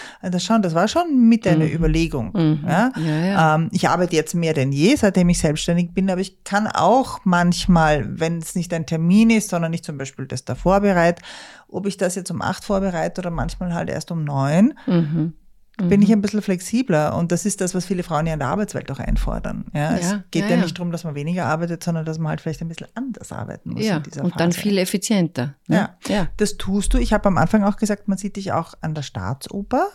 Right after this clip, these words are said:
Speaker 2: Ja.
Speaker 1: Was machst du da? Da kommt wieder was.
Speaker 2: Ja, mein Gott, da ist ja ein Traum von mir in Erfüllung gegangen. Ich bin ja, also in meinem nächsten Leben werde ich Opernsängerin, und zwar Wagner. Also ich bin eine Brünnhilde in Bayreuth. Das werde ich im nächsten Leben.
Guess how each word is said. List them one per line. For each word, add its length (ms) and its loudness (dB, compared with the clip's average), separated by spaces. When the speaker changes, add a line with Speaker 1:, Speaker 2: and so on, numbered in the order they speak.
Speaker 2:
Ja. 120 -8
Speaker 1:
Was 160 2
machst 320 -2
du 20 0
da? 160 0
Da 100 -2
kommt 300 -4
wieder 180 -2
was. 280 -8
Speaker 2:
Ja, 560 -2
mein 260 0
Gott, 160 -6
da 80 -4
ist 80 -6
ja 100 -6
ein 120 -4
Traum 320 -4
von 200 -4
mir 120 -4
in 60 2
Erfüllung 340 0
gegangen. 440 -8
Ich 140 -12
bin 160 -2
ja, 160 -2
also 160 -12
in 80 -6
meinem 220 -2
nächsten 380 -4
Leben 440 0
werde 280 -4
ich 260 -10
Opernsängerin, 680 -6
und 200 -2
zwar 280 -6
Wagner. 580 -2
Also 280 -4
ich 260 -6
bin 160 2
eine 240 2
Brünnhilde 560 -2
in 120 -2
Bayreuth. 480 -8
Das 420 -4
werde 160 -4
ich 140 -10
im 80 -6
nächsten 480 -2
Leben. 320 0